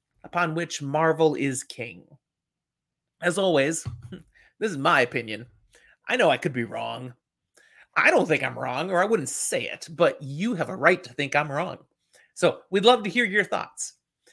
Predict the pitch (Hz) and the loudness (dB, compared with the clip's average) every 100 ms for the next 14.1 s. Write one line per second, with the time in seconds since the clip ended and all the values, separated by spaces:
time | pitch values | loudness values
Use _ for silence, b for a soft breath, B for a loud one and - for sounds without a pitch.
0 | b b _ _ 160 143 147 131 131 151 | b b _ _ -4 -2 0 -2 0 2
1 | 240 247 233 220 220 214 - 214 254 311 | 4 2 2 2 2 -2 -2 0 0 -6
2 | 302 _ _ _ - 139 240 311 247 180 | -10 _ _ _ -10 -2 0 2 2 2
3 | 147 101 - - b b b b _ 170 | -2 -4 -6 -16 b b b b _ 0
4 | 202 - 220 196 247 - 240 143 135 196 | 0 -8 -6 -4 -2 0 -2 -2 0 0
5 | - 135 120 - - - - _ _ _ | 0 -4 -6 -10 -16 -16 -20 _ _ _
6 | _ _ _ 139 139 92 - 127 135 175 | _ _ _ -20 -18 -18 -12 -6 0 4
7 | 196 202 202 202 - 262 120 B B B | 4 4 4 2 -2 -2 -2 B B B
8 | B - 147 254 262 180 135 196 202 165 | B -8 0 2 2 0 -2 0 0 0
9 | 131 - 180 269 294 247 202 170 156 147 | -4 -6 0 4 6 6 4 2 2 -2
10 | 143 127 123 117 95 - - 190 196 170 | -2 -4 -4 -6 -10 -10 -12 -12 -10 -8
11 | - - 247 262 254 311 370 330 - 233 | -10 -6 -4 -2 2 8 10 10 4 4
12 | 349 381 339 359 339 254 - _ _ _ | 6 8 6 4 2 -2 -12 _ _ _
13 | _ 127 127 127 123 - 113 101 69 55 | _ -2 0 0 -2 -6 -10 -10 -12 -14
14 | - | -18